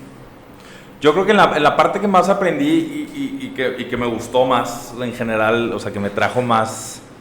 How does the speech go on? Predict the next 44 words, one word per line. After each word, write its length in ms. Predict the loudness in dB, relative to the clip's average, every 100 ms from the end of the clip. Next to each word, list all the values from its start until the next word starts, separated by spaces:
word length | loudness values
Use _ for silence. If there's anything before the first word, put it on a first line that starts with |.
| -20 -20 -20 -20 -10
no 100 | -4
solo 160 | 0 2
aprendizaje, 480 | 2 -2 -6 -8
sino 240 | -8 -6 -6
satisfacción 600 | -8 -10 -10 -8 -6 -4
personal 520 | -6 -4 -2 -2 -2
y, 60 | -4
y, 40 |
y, 640 | -4 -8 -8 -10 -10 -10 -14 -20 -20 -20 -20 -20 -14
y, 40 |
y, 20 |
y 1120 | -14 -14 -16 -18 -18 -20 -20 -20 -20 -20 -18 -10
que 100 | -8
me 100 | -8
encantó 800 | -8 -8 -12 -10 -10 -4 -2 -2
y 60 |
que 180 | -4 -12 -16 -18
quise 200 | -16 -12
seguir 220 | -6 -6
buscando 460 | -6 -6 -4 -2 -4
siempre 340 | -6 -4 0
a-, 220 | 2 0
hacia 180 | -2 -2
adelante, 320 | 0 0 -2 -4
es 60 |
también 260 | -4 -2 -4
entender, 480 | -4 -2 2 2 0 -8 -18 -20 -20 -20 -20 -10
eh, 340 | -8 -6 -8 -8
o 60 |
sea, 100 | -6 -4
por 140 | -2
fin 200 | -2 -4
tuve 140 | -4
una, 140 | -2 -2 -4 -8 -10 -12 -14 -18 -20 -20 -20 -20 -20 -20 -20 -20 -18 -8
una 120 | -4
oportunidad 440 | -2 -2 -2 2 4
de 60 |
estar 180 | 4 2
en 60 | 0
una 80 | -2
situación 480 | -2 -2 -2 -2
en 100 | 0
la 220 | 0 0 -2
que 500 | -2 0 -2 -6